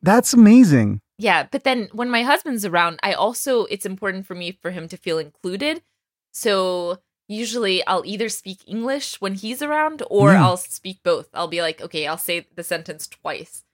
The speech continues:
Speaker 2: They understand completely. So they're six, four, or no, seven, four, and ten months now. So
Speaker 1: You have three.
Speaker 2: Yeah,
Speaker 1: Oh, that's
Speaker 2: three.
Speaker 1: amazing.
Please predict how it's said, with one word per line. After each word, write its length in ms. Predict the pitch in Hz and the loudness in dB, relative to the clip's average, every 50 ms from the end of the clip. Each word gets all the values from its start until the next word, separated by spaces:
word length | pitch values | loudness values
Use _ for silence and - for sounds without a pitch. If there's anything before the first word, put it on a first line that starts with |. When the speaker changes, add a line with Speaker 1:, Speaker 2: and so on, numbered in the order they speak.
| _ - | _ 0
Speaker 2:
They 120 | 247 226 | 2 2
understand 440 | 185 226 254 262 - - 233 233 220 | 2 0 -2 -4 -4 -4 -4 -4 -4
completely. 320 | 220 202 196 214 185 165 190 | -6 -4 -4 -2 -2 -2 -2
So 140 | - 220 | -2 -2
they're 120 | 196 196 190 | 0 0 -2
six, 680 | 190 - - - 214 214 _ - - - - - - _ _ _ _ _ _ | -4 -6 -6 -6 -6 -6 _ -12 -14 -12 -14 -14 -16 _ _ _ _ _ _
four, 420 | - 185 180 180 180 175 156 - - - | -8 -6 -4 -2 -2 -2 -2 -2 -6 -8
or 80 | 208 | -8
no, 160 | 214 220 180 | -6 -6 -6
seven, 600 | 156 - - - 185 185 202 214 170 139 147 165 _ _ _ _ - | -6 -8 -4 -2 -2 0 0 -2 -4 -4 -6 -12 _ _ _ _ -10
four, 440 | 180 175 170 170 170 170 165 147 - - | -6 -4 -2 -2 0 -2 -2 -4 -6 -8
and 300 | 165 151 147 151 143 _ _ _ _ _ _ - | -10 -10 -10 -12 -18 _ _ _ _ _ _ -8
ten 180 | 214 175 165 | -6 -6 -6
months 360 | 156 151 147 175 - - - 170 | -6 -8 -10 -12 -14 -18 -12 -10
now. 220 | 156 139 107 160 170 - | -10 -10 -10 -12 -12 -14
So 420 | - - 175 156 147 147 165 - _ _ _ _ _ _ - | -8 -6 -4 -4 -4 -6 -8 -10 _ _ _ _ _ _ -4
Speaker 1:
You 80 | 233 | -4
have 80 | 180 - | -4 -2
three. 560 | - 214 233 254 269 254 202 147 120 104 104 - _ | 0 2 4 4 6 6 6 6 6 4 0 -6 _
Speaker 2:
Yeah, 320 | 226 269 294 320 320 294 214 | -2 2 4 6 6 6 4
Speaker 1:
Oh, 20 | |
that's 260 | 185 165 214 214 185 - | 2 2 0 0 2 4
Speaker 2:
three. 60 | 208 | 4
Speaker 1:
amazing. 760 | 202 202 196 214 220 220 214 185 151 139 123 117 107 101 98 | 4 4 4 4 4 4 4 4 4 4 4 4 2 0 -2